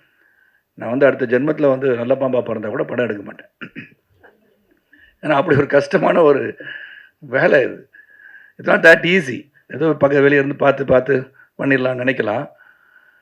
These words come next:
It's not that easy. அதனால அது வந்து எல்லாரையும் கோஆர்டினேட் பண்றது, getting everybody, இங்க சொன்ன மாதிரி கிருஷ்ணா பத்தி சொன்னாரு, "கோவமே வராது மனிதன்னு." It needs that patience. பொறுமை தான். அந்த பொறுமை இருக்கணும் இதுல.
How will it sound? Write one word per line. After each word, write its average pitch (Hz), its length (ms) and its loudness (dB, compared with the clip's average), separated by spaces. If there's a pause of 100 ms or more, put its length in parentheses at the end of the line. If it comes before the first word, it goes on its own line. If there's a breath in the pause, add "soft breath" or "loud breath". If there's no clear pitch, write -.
(160)
It's - 20 -20
not 131 200 -6
that 117 280 -6
easy. - 320 -16
அதனால 117 540 -4 (440 loud breath)
அது 151 220 0
வந்து 170 180 2
எல்லாரையும் 160 400 6
கோஆர்டினேட் 156 520 6
பண்றது, 120 420 -4 (880)
getting 139 260 0 (100)
everybody, 123 300 0
இங்க 110 260 -6
சொன்ன 120 200 -2
மாதிரி 120 140 0
கிருஷ்ணா 123 280 -4
பத்தி 120 320 -6
சொன்னாரு, 110 340 -6
"கோவமே 120 300 -6
வராது 110 360 -8
மனிதன்னு." 110 420 -8 (460 loud breath)
It 127 80 -12
needs 135 400 -2
that 98 120 -2 (280)
patience. - 560 -4 (640)
பொறுமை 131 320 0
தான். 101 180 -10 (100)
அந்த 110 180 -16
பொறுமை 147 400 0
இருக்கணும் 113 300 -2
இதுல. 104 200 -8